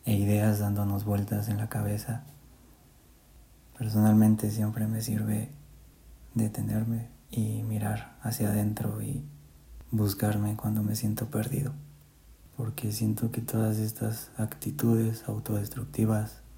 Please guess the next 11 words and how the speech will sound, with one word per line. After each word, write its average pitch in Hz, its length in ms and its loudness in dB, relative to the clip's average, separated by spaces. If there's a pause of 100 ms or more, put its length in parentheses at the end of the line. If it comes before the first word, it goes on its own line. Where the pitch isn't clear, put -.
(260)
nacen 110 420 4
de 104 80 0
ahí, 113 320 -2 (180)
de, 120 280 -6 (2500)
de 110 160 0
sentirme 107 460 0
perdido, 107 500 -4 (400)
y 107 480 -4 (2250)
procuro 113 420 4
buscarme 107 480 0
siempre, 107 500 -2